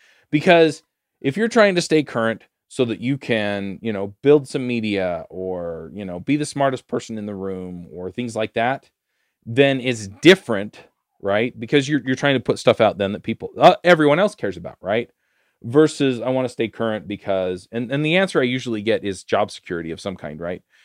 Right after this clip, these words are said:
And some people are like, "Well, it's, I, I don't mean job security. I just wanna be able to go get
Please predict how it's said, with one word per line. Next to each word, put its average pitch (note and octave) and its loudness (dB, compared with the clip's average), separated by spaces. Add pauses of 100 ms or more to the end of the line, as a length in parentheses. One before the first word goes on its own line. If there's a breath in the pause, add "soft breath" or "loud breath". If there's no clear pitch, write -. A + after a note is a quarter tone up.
(160 soft breath)
And C3+ -8
some F3 2
people C3 -6
are A#2+ -2
like, F#2 -4 (260)
"Well, D3+ 8
it's, - -10 (160)
I, B2+ -4
I E3+ 4
don't F3+ 2
mean C3 -4
job A2+ -4
security. E2+ -12
I A#2+ -2
just B2 -14
wanna G#2 -6
be F#2 -8
able F#2 -8
to - -14
go F#2+ -4
get F#2 -6